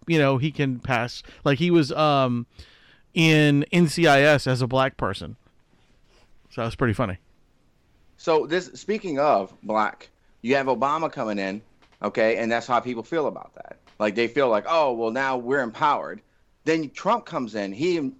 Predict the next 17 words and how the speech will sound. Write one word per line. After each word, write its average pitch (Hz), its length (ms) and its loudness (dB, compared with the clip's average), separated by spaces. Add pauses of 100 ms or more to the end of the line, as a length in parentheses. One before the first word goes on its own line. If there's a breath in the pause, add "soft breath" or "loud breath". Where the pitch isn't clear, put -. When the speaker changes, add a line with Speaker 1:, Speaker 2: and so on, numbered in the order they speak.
Speaker 2:
he 156 180 -2
embellishes 139 600 -2
the, 104 260 -2
the, 104 160 -4 (680)
not, 175 380 2 (540)
look, 143 220 -2
I'm, 156 260 -2
I 180 100 -2
don't 185 120 -4
know 131 80 -2
how, 117 320 -4
uh, 101 240 -4
I 110 80 -6
feel 123 240 -6
about 110 260 -2
this. 117 300 -4
Like, 98 320 -4